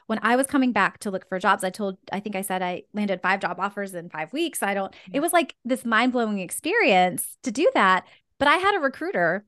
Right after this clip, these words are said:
Speaker 1: I had two recruiters. One recruiter was like, "Okay, cool. I'll, I'll, like, send you some jobs."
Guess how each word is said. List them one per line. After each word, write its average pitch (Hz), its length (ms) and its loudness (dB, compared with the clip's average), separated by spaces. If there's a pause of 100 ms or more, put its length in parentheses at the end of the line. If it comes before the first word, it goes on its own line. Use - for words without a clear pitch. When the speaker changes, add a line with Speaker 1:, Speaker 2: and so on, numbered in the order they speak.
Speaker 1:
I 226 60 -6
had 233 160 -2
two 294 160 -2
recruiters. 233 560 -2
One 240 160 -2
recruiter 302 380 -2
was 240 200 -4
like, 185 320 2 (220)
"Okay, 453 200 0
cool. 302 380 6
I'll, 269 280 2
I'll, 311 160 4
like, 311 160 2
send 294 200 -4
you 302 60 -4
some 285 160 -4
jobs." - 320 -2